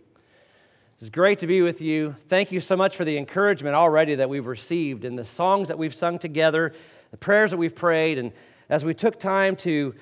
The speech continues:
be with Shannon and, and, and listen to the words that, that he shared with us, I love Roger's words that Sunday is the best day of the week. I just say amen to that. I appreciate the invitation to be here, and so glad that we can spend this time together.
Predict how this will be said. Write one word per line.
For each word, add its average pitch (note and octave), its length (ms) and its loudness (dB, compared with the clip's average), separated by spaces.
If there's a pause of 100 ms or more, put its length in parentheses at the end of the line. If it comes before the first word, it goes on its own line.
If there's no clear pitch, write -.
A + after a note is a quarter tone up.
(300)
be G3 120 4
with F#3+ 140 4
Shannon F#3 460 0
and, D3 120 -4
and, C#3 200 -4
and D3 100 -6
listen F3+ 240 -2
to F#3 80 -2
the D#3+ 100 0
words F#3 380 2
that, D#3 220 -6
that C#3+ 300 -2
he F#3 220 -8
shared A3+ 320 2
with G3+ 160 -2
us, F#3+ 400 2 (960)
I F#3 180 4
love F#3+ 280 8
Roger's D#3+ 420 4
words B2+ 300 -2
that A#2+ 140 -6
Sunday D3+ 340 0
is C#3 80 -4
the C3 80 -6
best B2+ 300 -2
day A#2+ 100 -2
of G#2+ 60 -4
the G#2+ 80 -10
week. F2 340 -14 (340)
I A#2+ 120 -8
just C#3+ 220 -4
say C#3 320 0
amen B2 280 -4
to A#2+ 140 -12
that. F#2 400 -10 (480)
I G#3+ 140 4
appreciate C4+ 540 4
the C4 80 2
invitation B3 560 2
to A#3+ 40 0
be B3+ 220 -2
here, E3+ 380 -2 (440)
and E3+ 220 -2
so A#3 200 4
glad G#3 460 6
that C#3+ 400 0
we F3+ 120 0
can A3 120 -2
spend A3+ 220 0
this G3+ 100 -2
time G#3 240 0
together. G#3+ 460 4